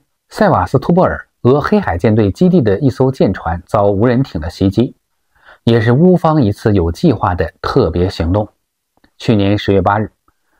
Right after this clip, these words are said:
克里米亚大桥公路桥上一辆卡车发生爆炸，导致与公路桥并行的铁路桥上一货运列车所载的七个油罐被点燃，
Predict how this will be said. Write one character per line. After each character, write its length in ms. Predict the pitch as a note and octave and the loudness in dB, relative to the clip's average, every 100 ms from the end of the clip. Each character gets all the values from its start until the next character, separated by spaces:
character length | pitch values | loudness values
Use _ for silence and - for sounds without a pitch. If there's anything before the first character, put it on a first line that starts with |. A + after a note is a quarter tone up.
| _ _ | _ _
克 120 | - A3+ | -2 2
里 80 | |
米 60 | D#3+ | 2
亚 100 | A#2 | 2
大 160 | D3 G#2+ | 0 -2
桥 320 | - G2+ A#2 | 0 0 0
公 300 | D3 F#3+ G#3 | 2 2 4
路 160 | C#3+ | 2
桥 300 | F2+ - E2 | 0 -4 -4
上 180 | A2 G#2+ | -2 -2
一 80 | F#2+ | 0
辆 160 | G#2+ G2 | 0 -2
卡 240 | - D#2+ | -4 -4
车 300 | - B2 C3 - _ | -2 -2 -4 -8 _
发 180 | - F#2 | -4 -2
生 140 | G2 G#2+ | -2 0
爆 120 | F#2 | 0
炸， 160 | A2 - _ _ _ _ - _ - | -2 -6 _ _ _ _ -20 _ -4
导 220 | A2+ A2 | 0 0
致 200 | A#2+ G3+ | 2 2
与 180 | G2 E2+ | 2 0
公 220 | - F#3 | 0 2
路 200 | G3+ G2+ | 2 0
桥 280 | - F2 A2 | -2 -2 -2
并 280 | G#3 D#3+ G2 | 2 0 0
行 160 | G2+ | 0
的 60 | G#2+ | -2
铁 300 | - E2 E2+ | -2 -4 0
路 120 | C3 | 0
桥 300 | F2 D2+ A2 | 0 -2 -2
上 180 | - D#2+ - _ _ _ | -2 -6 -12 _ _ _
一 260 | A2+ C3 - | 0 0 -2
货 420 | - - A#3 C#3+ | -14 0 2 2
运 240 | D#3 C3 | 2 2
列 160 | D#3+ B2+ | 2 2
车 300 | - - E3 | 0 0 0
所 320 | - F#2+ G#2+ | 0 -2 0
载 180 | C#3 D#2+ | 0 -4
的 80 | E2 | -6
七 220 | - - | -8 -4
个 80 | D3 | -2
油 200 | E2+ A2+ | 0 0
罐 200 | F#3 - - | 0 -4 -2
被 140 | G#2+ | -4
点 180 | F2+ D#2+ | -2 -4
燃， 180 | D2+ | -6